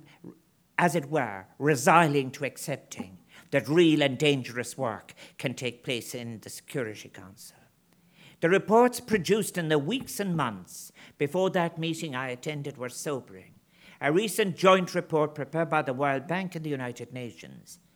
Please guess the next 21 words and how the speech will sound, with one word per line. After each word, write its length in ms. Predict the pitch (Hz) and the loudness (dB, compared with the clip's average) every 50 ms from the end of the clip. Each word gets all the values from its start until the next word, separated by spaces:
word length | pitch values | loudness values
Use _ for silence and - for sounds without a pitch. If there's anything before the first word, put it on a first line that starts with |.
| _ _ _ _ - - _ - | _ _ _ _ -20 -20 _ -6
indicated 800 | - 185 208 220 226 226 - 202 208 196 175 190 185 175 175 - - _ _ _ _ _ _ _ - - - | -2 -2 2 2 0 2 2 4 4 4 4 2 0 0 -2 -6 -20 _ _ _ _ _ _ _ -10 -2 2
that 140 | 190 185 170 | 2 2 4
in 140 | 202 190 175 | 2 0 0
two 200 | - 240 269 269 | 0 0 0 2
thousand 480 | 277 247 220 208 196 196 196 185 165 | 6 8 8 8 6 4 2 -2 -2
and 120 | 180 170 165 | -2 -2 -4
sixteen, 840 | - - 202 190 - - - - - 190 175 135 95 71 - - - _ _ - - - - | -4 -6 -6 -8 -8 -10 -10 -6 -4 -4 -2 -4 -6 -8 -14 -18 -20 _ _ -20 -20 -16 -6
more 340 | - 135 165 214 240 262 254 | 2 8 12 12 12 12 12
countries 540 | - - 220 220 196 180 - 180 165 135 - | 10 4 6 6 6 4 0 0 0 0 0
experienced 680 | 151 147 - - - - 175 170 160 151 151 143 - 131 | -2 -2 -4 -10 -6 -2 0 0 0 0 -2 -4 -6 -8
violent 600 | 117 107 - 170 175 190 190 180 165 - - - | -2 4 8 8 8 8 6 2 0 -4 -8 -10
conflict 640 | - 160 165 123 - - - - 101 - _ _ _ - _ _ - - - _ | -6 -4 -4 -6 -6 -12 -14 -14 -14 -16 _ _ _ -20 _ _ -20 -20 -10 _
than 140 | - 160 160 | 0 2 2
at 120 | 165 160 165 - - | 2 0 -2 0 4
any 220 | 190 214 226 233 214 | 4 4 6 4 2
time 540 | - - 175 170 147 131 123 117 113 123 - _ _ - - | 0 2 2 2 2 2 -2 -6 -10 -14 -18 _ _ -18 -10
in 140 | - 151 151 | -6 -2 -2
the 60 | 151 | -2
past 420 | 147 - 151 147 135 123 - - | -2 0 0 0 0 -2 -4 -10
thirty 380 | - - 165 147 - - - 151 | -4 -2 -2 -2 -4 -6 -12 -10
years, 680 | 156 147 143 135 120 107 95 90 - - - - - | -6 -6 -6 -6 -6 -10 -14 -16 -20 -20 -20 -20 -20